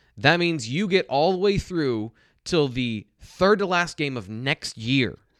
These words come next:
for a dollar. So you get twenty twenty-two, basically, the whole season for a dollar. So sign up now. Link is in, uh, the description of the video.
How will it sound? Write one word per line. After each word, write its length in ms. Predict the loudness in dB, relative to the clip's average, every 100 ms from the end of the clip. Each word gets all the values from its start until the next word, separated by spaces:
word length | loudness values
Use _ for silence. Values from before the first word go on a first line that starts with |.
| _
for 180 | -4 -4
a 40 | 0
dollar. 400 | 2 4 2 -2
So 140 | -4
you 100 | -2
get 140 | -2 0
twenty 300 | 0 2 2
twenty-two, 680 | 0 0 0 0 0 0 -2 -14 _ -2
basically, 680 | 2 2 0 -4 -6 -10 -16 _
the 100 | -8
whole 260 | 0 0 2
season 360 | -2 -4 -6
for 180 | -8 -8
a 40 | -6
dollar. 280 | -8 -10 -16
So 160 | -14 -8
sign 280 | -2 0
up 140 | 0 0
now. 300 | 2 2 0 -8 -14 -2
Link 260 | 0 2
is 120 | 2
in, 260 | 2 0 -2
uh, 320 | -2 0 0 -2
the 100 | -4
description 480 | -4 -4 -4 -4 -4
of 60 |
the 60 | -2
video. 320 | -2 -4 -8